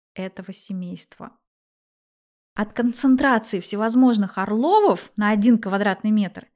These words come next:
меня топит волнение. Если он не оденется, я выставлю себя полной, краснеющей, перевозбужденной идиоткой.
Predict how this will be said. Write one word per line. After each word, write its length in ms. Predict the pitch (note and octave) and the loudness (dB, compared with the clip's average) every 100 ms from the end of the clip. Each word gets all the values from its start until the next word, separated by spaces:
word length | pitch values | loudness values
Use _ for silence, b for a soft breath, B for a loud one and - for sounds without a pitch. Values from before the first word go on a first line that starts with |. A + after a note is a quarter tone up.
| - | -10
меня 280 | G3 G3 G3 _ | -6 -4 -6 _
топит 400 | C4 C#4+ G3 - | -8 -6 -10 -12
волнение. 920 | E3 F#3+ G#3+ A3+ A3+ F3+ E3 E3 A3+ - _ _ _ _ _ - | -8 -4 2 4 4 2 -4 -8 -12 -16 _ _ _ _ _ -8
Если 320 | B3 - C#4 | -8 -6 -4
он 220 | C#4 C4 | 2 4
не 100 | B3 | 6
оденется, 680 | B3+ A#3+ B3 G4 D4 - G3+ | 4 2 0 -2 -4 -4 -10
я 240 | F#3+ G#3 | -8 -6
выставлю 520 | A#3+ E4 E4 A#3 A3+ A3+ | -4 -4 -4 -6 -4 -6
себя 320 | A#3 C#4+ F4 | -6 -6 -6
полной, 520 | - B3+ E4+ C#4+ F#3+ | -6 -4 0 0 0
краснеющей, 880 | - G#3+ G#3 - C4+ D#4 G#3 - D#3+ | -4 -10 -8 -2 -2 0 -4 -4 -12
перевозбужденной 1080 | - G3 G3 G3 F#3+ G3+ G3 G#3 B3+ A3 E3 | -10 -8 -6 -6 -6 -8 -6 -2 0 0 -2
идиоткой. 920 | E3 F3+ A#3 B3 B3 - D#3+ D#3+ | -8 -2 -2 0 -4 -6 -14 -16